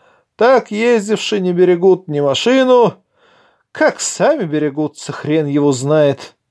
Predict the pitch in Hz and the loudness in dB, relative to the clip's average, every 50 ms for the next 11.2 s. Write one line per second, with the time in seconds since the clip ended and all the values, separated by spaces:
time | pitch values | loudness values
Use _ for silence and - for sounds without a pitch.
0 | _ _ _ _ _ _ _ _ _ _ _ _ _ _ _ _ - 196 262 294 | _ _ _ _ _ _ _ _ _ _ _ _ _ _ _ _ 0 0 2 2
1 | 196 147 147 165 190 180 - - _ _ _ _ _ _ _ _ _ _ _ _ | 2 2 4 4 2 0 -2 -6 _ _ _ _ _ _ _ _ _ _ _ _
2 | - 151 156 147 143 143 160 156 151 147 - 170 156 151 147 151 156 147 139 156 | -2 0 0 0 -2 0 2 2 2 0 -2 -4 -4 -4 -4 -6 -6 -4 -2 -2
3 | 147 139 - 151 147 131 - 147 143 143 143 143 139 - - 151 131 - - 143 | -2 -2 -2 -6 -10 -6 -4 -2 -2 0 0 -2 -2 -2 -4 -6 -6 -4 -4 -6
4 | 131 127 135 147 139 131 139 143 139 139 139 139 135 - 147 135 - - - _ | -4 -2 0 0 0 2 0 0 2 2 2 2 0 0 -2 -4 -6 -8 -20 _
5 | _ _ _ _ _ _ _ _ _ _ _ _ - _ - 151 185 220 240 247 | _ _ _ _ _ _ _ _ _ _ _ _ -10 _ 0 2 2 2 2 2
6 | 247 214 151 143 151 165 175 180 185 185 165 147 - - - - - - 151 139 | 0 -2 0 0 2 2 4 4 4 2 0 0 -4 -8 -16 -10 -4 -2 -2 -2
7 | - - - 202 247 269 262 226 190 160 165 160 165 160 156 - - 175 160 139 | 0 0 2 2 2 4 2 2 0 0 2 2 2 2 0 0 -2 -2 -2 -2
8 | 139 147 147 147 143 156 156 156 156 147 156 147 139 135 - - - 143 135 123 | -2 -4 -6 -4 -2 0 0 0 0 0 -2 -2 -2 -4 -8 -10 -6 -6 -6 -6
9 | - _ _ _ _ _ _ _ _ _ - 151 151 196 214 240 294 311 269 - | -6 _ _ _ _ _ _ _ _ _ -2 -2 0 0 0 2 2 0 -2 -2
10 | - 302 269 196 226 262 254 277 320 320 - _ - 220 185 147 - 170 143 139 | -2 -2 0 0 2 0 2 2 2 0 -2 _ -2 -2 -2 0 0 0 0 2
11 | 131 127 123 - | 2 0 -2 -4